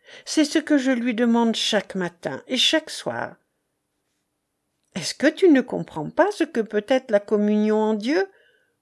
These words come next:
Je la comprends de tout mon cœur. C'est se retrouver éperdument dans une même chose adorée.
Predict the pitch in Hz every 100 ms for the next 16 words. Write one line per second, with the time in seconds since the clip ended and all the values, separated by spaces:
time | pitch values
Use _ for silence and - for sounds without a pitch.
0 | _ _ _ _ _ _ - - 190 170
1 | 170 175 165 - 170 196 - 226 254 254
2 | 269 277 262 208 196 - - - - -
3 | 302 - 262 262 262 - 233 233 269 -
4 | 269 - 247 220 202 202 202 262 240 202
5 | 208 202 196 196 190 - 269 240 202 208
6 | 220 170 180 -